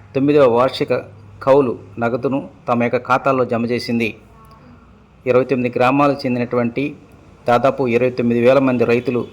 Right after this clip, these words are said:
ముప్పై ఐదు వేల ఎకరాలు అమరావతి రాజధాని నిర్మాణానికి స్వచ్ఛందంగా ల్యాండ్ పూలింగ్లో భూమిని ఇచ్చారు. వారందరి కోసం రాష్ట్ర ప్రభుత్వం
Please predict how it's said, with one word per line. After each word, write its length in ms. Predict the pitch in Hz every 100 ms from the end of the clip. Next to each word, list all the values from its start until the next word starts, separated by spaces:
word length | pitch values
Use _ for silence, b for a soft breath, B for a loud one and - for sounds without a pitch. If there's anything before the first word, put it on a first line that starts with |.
| -
ముప్పై 260 | 117 - 131
ఐదు 180 | 117
వేల 180 | 107 160
ఎకరాలు 400 | 135 127 123 120 - - B B -
అమరావతి 360 | 117 143 147 143
రాజధాని 440 | 120 131 127 123
నిర్మాణానికి 640 | 117 117 120 117 113 - 147 98 - - - - - - - -
స్వచ్ఛందంగా 680 | - 131 143 139 135 120 113 - - - - - -
ల్యాండ్ 260 | 127 139
పూలింగ్లో 380 | - 135 123 123
భూమిని 320 | 113 127 135
ఇచ్చారు. 360 | 113 - 117 123 - - - - - _ - -
వారందరి 420 | 123 127 123 135 143
కోసం 340 | 131 117 160 185 - - - - - - - 127
రాష్ట్ర 280 | 139 -
ప్రభుత్వం 460 | 139 131 123 123 120